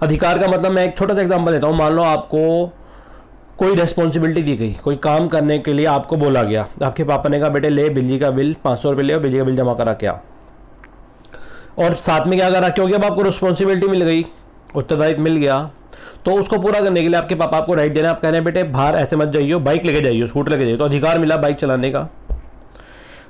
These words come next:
तो ये दोनों साथ साथ चलते हैं। अगर किसी व्यक्ति को, किसी कर्मचारी को कोई प्रबंधक कोई responsibility देता है तो वो साथ साथ उसको उस पूरे करने के अधिकार भी देगा, बिना अधिकारी का काम नहीं कर पाएंगे। अब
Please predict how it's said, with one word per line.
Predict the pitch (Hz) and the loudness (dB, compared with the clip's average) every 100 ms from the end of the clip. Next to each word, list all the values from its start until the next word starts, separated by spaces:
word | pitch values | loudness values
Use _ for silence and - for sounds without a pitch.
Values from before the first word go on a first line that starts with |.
| - | -4
तो | 185 | 0
ये | 185 208 | 2 2
दोनों | 214 226 | 2 2
साथ | 208 | 2
साथ | 185 | 2
चलते | 208 196 160 143 | 2 0 2 0
हैं। | 113 | 2
अगर | 131 165 175 | 2 0 0
किसी | 190 185 | -2 0
व्यक्ति | 190 170 180 | 0 0 0
को, | 180 | 0
किसी | 175 | 0
कर्मचारी | 185 165 160 151 151 | 0 0 0 0 0
को | 156 | 0
कोई | 165 | 0
प्रबंधक | 160 139 139 139 160 | 0 0 0 0 -2
कोई | 165 | 0
responsibility | 139 131 139 135 160 165 | -2 0 -2 0 0 0
देता | 165 170 170 | 0 0 0
है | 170 175 | 0 0
तो | 175 165 185 220 - - - - - - - | 0 2 2 0 -4 -16 -14 -16 -18 -16 -4
वो | 143 185 | 0 0
साथ | 190 151 | 0 0
साथ | 139 147 | 0 0
उसको | 139 175 | 0 -2
उस | 185 | -2
पूरे | - 156 156 | -2 0 0
करने | 135 123 | 0 0
के | 160 | 0
अधिकार | 151 139 127 123 | 0 0 0 0
भी | 147 | 0
देगा, | 147 | 2
बिना | 135 156 | 2 2
अधिकारी | 175 185 175 | 2 2 2
का | 175 | 2
काम | 180 180 | 2 2
नहीं | 208 | 0
कर | 214 | 0
पाएंगे। | 202 175 135 113 101 - - - - - - - - | 0 -2 -2 -4 -8 -14 -20 -20 -20 -20 -20 -10 -2
अब | 208 220 220 | 0 0 -4